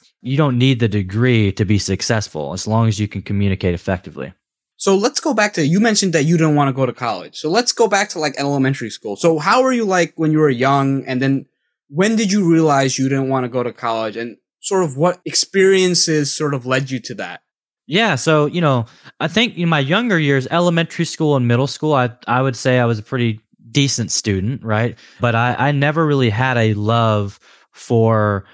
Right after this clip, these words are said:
Speaker 1: being in class. I was kind of a daydreamer. I was always thinking about what I wanted to do after school,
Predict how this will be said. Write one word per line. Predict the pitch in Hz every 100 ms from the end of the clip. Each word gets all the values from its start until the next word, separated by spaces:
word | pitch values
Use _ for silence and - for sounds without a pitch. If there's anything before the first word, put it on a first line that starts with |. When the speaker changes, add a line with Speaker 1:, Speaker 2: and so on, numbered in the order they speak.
| _
Speaker 1:
being | 120 120 107
in | 95
class. | - 123 107 92 -
I | 98
was | 101 -
kind | 131 117
of | 101
a | 95
daydreamer. | 90 107 113 101 101 95 98
I | 98
was | 101
always | 110 104 -
thinking | - 113 110 104
about | 101 98
what | 98 104
I |
wanted | 101 101 98
to | 95
do | 101 98
after | 107 120 - 104
school, | - 110 101 95 92